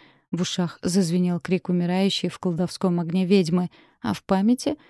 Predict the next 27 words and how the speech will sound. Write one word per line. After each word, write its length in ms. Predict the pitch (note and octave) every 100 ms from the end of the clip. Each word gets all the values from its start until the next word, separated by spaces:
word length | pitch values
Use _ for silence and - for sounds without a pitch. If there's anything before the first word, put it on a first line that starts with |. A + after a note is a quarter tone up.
| _ -
рассказы 440 | G3 - D4 A3+
о 40 |
том, 200 | G#3+ A#3+
что 180 | A#3 -
из 120 | F#3
духов 380 | D#3 G#3+ - -
и 60 | E3+
чародеев 580 | - F3+ G#3+ C#4 C4+ -
палачи 360 | G3 F#3 -
готовят 420 | A#3 G3+ F3 F3
яды 360 | - F#3 A3+ G#3+
и 20 |
губительные 640 | D3+ E3+ F3 - F3+ F3 F3
порошки. 580 | F3+ F3 - - E3+ - _ _ _ _ _
Новая 400 | F#3+ F#3 F3 F3+
красная 560 | - F#3 F3 - F#3 F3+
капля 500 | - D#3 - G3+ G#3+ _ _
сорвалась 580 | - G3 F3 F3+ F3+ F3+
с 140 | -
руки 320 | F3+ F3 -
Зорана 600 | E3+ D3+ F#3 G3 F#3 F#3 - _ -
и 120 | G#3+
растворилась 680 | F#3+ - F3+ F3+ E3+ F#3 -
в 60 |
воде. 380 | E3+ F3+ E3 F3+ - _ _ _
Кожу 300 | - F3 E3+
лизнула 500 | G3 G3 A3+ A3+ B3